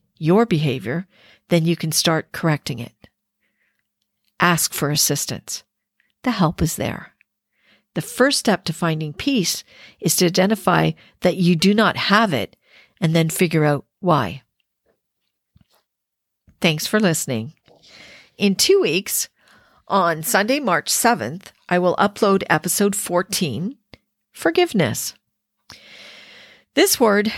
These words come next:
seems difficult for a lot of people. The idea of forgiving someone who has done us wrong puts people's defenses up and feels like an inequitable thing to do.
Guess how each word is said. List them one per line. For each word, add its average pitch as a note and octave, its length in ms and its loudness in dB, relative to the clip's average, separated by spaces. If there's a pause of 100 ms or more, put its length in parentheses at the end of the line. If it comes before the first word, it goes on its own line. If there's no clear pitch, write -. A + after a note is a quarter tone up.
seems G#3+ 320 0
difficult G3 400 0
for - 140 0
a F3 60 2
lot E3 180 2
of D3 100 -8
people. - 360 -8 (420)
The F#3+ 140 4
idea F3+ 400 2
of E3+ 80 -2
forgiving G#3+ 500 0
someone D3 480 -4 (240)
who F#3+ 160 0
has D#3+ 180 2
done G3+ 280 2
us A3+ 180 0
wrong D3 380 -2 (240)
puts E3+ 200 -2
people's E3+ 440 -2
defenses G#3+ 580 0
up D3+ 260 0 (440)
and D#3 160 -2
feels G#3 800 0
like D#3 220 0
an D#3 80 0
inequitable D#3+ 720 0
thing D3+ 280 -2
to D3 140 -4
do. C3+ 300 -6